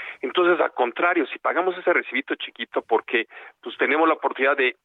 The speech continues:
que más personas puedan recibir agua también en sus casas, en sus colonias. Entonces, pues es un momento, como dice la campaña, Javier, Ana María, de hoy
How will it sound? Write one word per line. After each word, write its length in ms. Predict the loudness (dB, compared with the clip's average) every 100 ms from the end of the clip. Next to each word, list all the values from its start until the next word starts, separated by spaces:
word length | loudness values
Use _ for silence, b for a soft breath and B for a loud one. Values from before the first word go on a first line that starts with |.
| _ _
que 140 | -12 -4
más 280 | 0 0 -2
personas 440 | -4 -2 -2 0
puedan 200 | -2 -2
recibir 400 | -2 -2 -2 0
agua 300 | 0 0 0
también 340 | -2 -4 -2 -4
en 60 |
sus 240 | -6 -10 -6
casas, 420 | -2 -2 0 -2 _ B B -12
en 120 | -6
sus 200 | -4 -2
colonias. 480 | 0 4 4 2 -2 B B B B
Entonces, 400 | -4 0 2 0 -2 B B B
pues 160 | -4 -2
es 160 | 0
un 100 | 0
momento, 380 | 2 2 0 -2
como 200 | 0 0
dice 160 | 0 0
la 80 | -2
campaña, 420 | -2 -2 -2 -2
Javier, 300 | -2 -2 0
Ana 100 | 0
María, 200 | 0 0
de 180 | -2 -4
hoy 220 | -2 -4